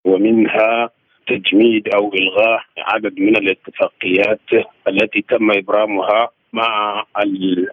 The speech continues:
النظام السابق وبعضها حتى قبل النظام السابق، يعني بين النيجر وبين فرنسا. وهذا أعتقد ردود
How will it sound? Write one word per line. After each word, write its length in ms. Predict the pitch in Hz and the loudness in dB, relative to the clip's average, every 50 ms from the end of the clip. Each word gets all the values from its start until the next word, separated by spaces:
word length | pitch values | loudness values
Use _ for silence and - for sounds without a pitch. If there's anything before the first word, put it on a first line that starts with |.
| - 104 | -2 0
النظام 520 | 104 101 98 98 101 95 107 107 104 95 | 2 4 2 2 2 2 2 2 0 -2
السابق 500 | 92 - - - 113 110 107 104 110 107 - - - - - _ - - | -4 -6 -4 0 0 0 0 0 -4 -6 -6 -10 -14 -14 -18 _ -8 -4
وبعضها 680 | 104 101 98 110 117 117 113 113 104 113 117 123 131 - - _ _ _ _ _ _ - | -2 0 0 2 0 0 -2 -2 -2 0 0 0 -2 -4 -10 _ _ _ _ _ _ -6
حتى 300 | - 147 - - - 113 104 - | -6 -6 -4 -2 -2 -2 -2 -2
قبل 240 | - 117 113 113 110 101 | -4 -6 -4 -2 -2 0
النظام 540 | 95 95 92 90 92 104 104 101 98 107 - - - | 2 2 0 2 2 2 2 2 0 0 -2 -4 -4
السابق، 580 | - - - - - 123 104 98 92 95 90 - _ - - - - - | -6 -6 -6 -2 0 0 0 0 -2 -6 -8 -8 _ -14 -16 -10 -4 -2
يعني 200 | 107 104 98 95 | -2 0 0 0
بين 300 | 90 107 107 113 110 107 101 107 113 - 98 | 0 0 0 0 0 -2 -4 -6 -6 -4 -4
النيجر 500 | 95 95 98 107 110 107 104 107 104 101 | -2 0 0 0 0 0 0 0 2 2
وبين 340 | 98 95 98 104 98 101 104 113 113 - _ _ _ _ _ _ _ - | 2 2 0 0 0 0 0 -2 -2 -6 _ _ _ _ _ _ _ 0
فرنسا. 480 | 147 147 170 - - - - 104 95 87 - - | 2 2 2 0 -4 -6 -8 -8 -8 -8 -8 -8
وهذا 540 | 98 95 104 120 117 107 110 110 110 113 - - | -6 -2 0 0 0 0 2 2 2 2 0 -2
أعتقد 580 | 113 101 101 98 - - 117 - - - 107 95 - - 101 95 95 95 90 87 90 92 | -6 -6 -6 -6 -4 -4 -6 -4 -4 -6 -6 -6 -4 -2 0 2 2 2 2 2 0 0
ردود 320 | 92 90 110 110 104 101 | 0 0 0 0 0 -2